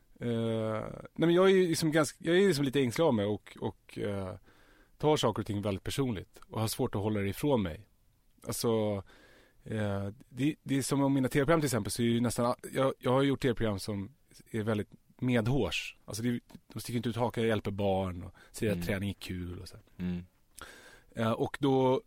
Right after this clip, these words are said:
Speaker 1: då, de flesta är ju för de T V-programmen, men, men så fort det är någon som är emot så då tar jag det väldigt personligt. Jag tror första säsongen av Svett och etikett som vi gjorde, då, då var det liksom ba-, det var bara positiva grejer. Det var inte jättemycket som folk sa, för det var inte så många som kollade. Men,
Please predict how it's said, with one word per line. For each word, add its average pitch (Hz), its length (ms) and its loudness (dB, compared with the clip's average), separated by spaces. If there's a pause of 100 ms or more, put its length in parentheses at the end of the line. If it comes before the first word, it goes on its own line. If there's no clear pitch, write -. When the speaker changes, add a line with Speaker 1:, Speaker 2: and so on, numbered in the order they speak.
Speaker 1:
då, 127 520 0 (140)
de 131 120 0
flesta 147 220 0
är - 40 6
ju 139 60 4
för 208 260 6
de 95 180 0
T 101 100 -2
V-programmen, 98 400 -6
men, 117 200 0 (400)
men 120 160 -10
så 139 100 -6
fort 160 100 0
det 139 60 4
är 131 40 4
någon 123 160 4
som 127 100 -2
är 131 40 2
emot 143 340 2
så 101 200 -4 (800)
då 127 100 -6
tar 127 120 0
jag 113 80 2
det 107 40 2
väldigt 101 180 -2
personligt. 101 420 -6 (200)
Jag 147 100 2
tror 156 100 2
första 180 240 4
säsongen 139 280 4
av 123 40 6
Svett 120 220 0
och 117 60 -8
etikett 131 360 2
som 120 160 0
vi 110 60 4
gjorde, 92 240 2
då, 139 240 2
då 131 100 0
var 127 160 6
det 117 60 6
liksom 104 340 -2
ba-, 127 220 4
det - 80 -2
var 131 80 4
bara 120 180 4
positiva 110 500 -4
grejer. 87 240 -4
Det 107 60 0
var 123 60 2
inte 120 120 0
jättemycket 123 480 0
som 98 140 -6
folk 87 160 -8
sa, - 200 -10
för - 100 -10
det 104 40 -4
var 107 60 -4
inte - 160 -10
så - 100 -10
många 92 100 -6
som - 80 -12
kollade. 95 240 -10
Men, 113 100 0